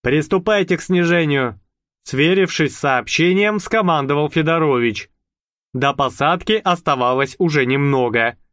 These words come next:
Капитан одёрнул китель и поправил фуражку. «Юнга, сообщи командору, что мы скоро прибудем». «Есть!»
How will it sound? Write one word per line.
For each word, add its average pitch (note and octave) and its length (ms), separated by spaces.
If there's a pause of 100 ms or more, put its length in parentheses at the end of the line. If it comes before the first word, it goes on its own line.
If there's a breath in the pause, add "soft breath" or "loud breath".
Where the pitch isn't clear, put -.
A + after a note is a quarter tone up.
(380)
Капитан D#3 520
одёрнул E3 560
китель G3 440 (160)
и A#3+ 100
поправил B2 540
фуражку. B2 840 (760)
«Юнга, D#3 580 (280)
сообщи F#3+ 440
командору, F#3+ 800
что - 220
мы G#3 160
скоро F#3 340
прибудем». E3+ 760 (520)
«Есть!» D4 480